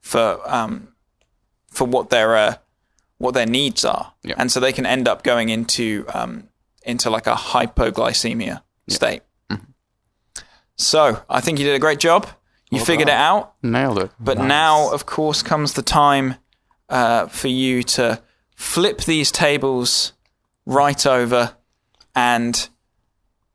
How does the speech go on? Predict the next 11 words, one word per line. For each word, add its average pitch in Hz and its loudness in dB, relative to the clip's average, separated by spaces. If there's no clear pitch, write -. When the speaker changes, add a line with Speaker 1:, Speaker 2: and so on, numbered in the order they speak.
Speaker 1:
try 135 2
and 139 -2
teach - -4
me 135 -2
and 139 -2
Niraj 123 2
a - -6
fact - -4
of - -6
some 120 0
kind. 117 -2